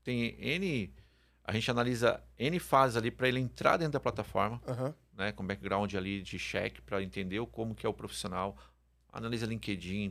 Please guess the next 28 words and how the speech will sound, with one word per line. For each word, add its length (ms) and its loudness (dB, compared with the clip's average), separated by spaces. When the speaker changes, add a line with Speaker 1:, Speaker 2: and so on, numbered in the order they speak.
Speaker 1:
tudo, 240 -4
faz 260 2
entrevista, 760 -4
vê 120 -10
se 80 -4
realmente 320 -2
ele 80 -8
tem 160 -4
três 280 -2
anos 160 -2
de 120 -6
banco. 520 0
Porque 220 -6
esse 160 2
profissional, 520 -2
com 120 -8
três 220 -4
anos, 100 -4
já 80 -4
tem 140 -8
uma 40 -10
grande 160 -4
experiência, 460 -6
quatro 320 -2
anos, 280 0
cinco 240 -6
Speaker 2:
Uhum. 40 2
Speaker 1:
anos, 240 -2